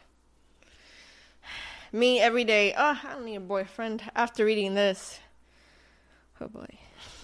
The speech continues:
That was beautiful. Uh, again, happy Valentine's Day. That was great. To my love. Eres el Bob Ross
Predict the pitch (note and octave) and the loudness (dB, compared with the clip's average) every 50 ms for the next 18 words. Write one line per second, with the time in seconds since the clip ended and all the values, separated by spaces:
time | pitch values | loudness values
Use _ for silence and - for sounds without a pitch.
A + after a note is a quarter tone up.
0 | - - - - - _ _ _ _ _ _ _ _ _ _ _ _ _ _ - | -20 -20 -20 -20 -20 _ _ _ _ _ _ _ _ _ _ _ _ _ _ -20
1 | - - _ - G#3+ A3 G#3 G3+ A3 G#3+ G#3+ G#3+ - A3 G#3+ A3 A3 - - - | -20 -16 _ -6 -6 -4 -2 0 2 2 2 2 2 2 4 4 4 2 0 -2
2 | F#3+ F#3 F3 E3+ - - - F#3 F3 F3 E3+ E3+ E3 - F#3 F#3 F#3 F#3 F3+ E3+ | -2 -2 -2 -4 -6 -8 -8 -8 -6 -6 -6 -8 -10 -12 -12 -10 -10 -8 -8 -8
3 | E3+ E3+ E3+ E3 - F3 E3 E3 F#3 F#3 D#3+ D#3+ E3 F3 - _ _ F3+ F3+ F3 | -8 -10 -10 -12 -12 -14 -14 -14 -12 -12 -12 -12 -14 -16 -20 _ _ -12 -12 -12
4 | F3 - F3 E3 E3 - - _ _ _ _ _ _ _ _ _ _ _ - - | -12 -12 -14 -14 -14 -16 -20 _ _ _ _ _ _ _ _ _ _ _ -12 -12
5 | _ _ _ - - - - F4 F4 E4 D4+ D4+ D4+ C#4+ C4+ C4 B3+ G3 D#3 F3+ | _ _ _ -18 -8 -4 -4 -2 -2 0 -2 -2 0 0 0 2 2 0 -2 -4
6 | - - - _ _ - - _ _ _ _ _ _ _ _ _ _ - A3 G#3 | -8 -14 -18 _ _ -20 -20 _ _ _ _ _ _ _ _ _ _ -4 -2 -2
7 | G#3+ G3+ G3+ G3+ G3 F#3+ F#3 F#3+ A#3 B3 C4+ D4 C#4 B3 A#3+ B3 A#3+ B3+ B3 - | 0 0 0 0 0 0 0 0 0 0 0 0 -2 -2 -2 -2 -2 -4 -6 -8
8 | - - - | -12 -16 -18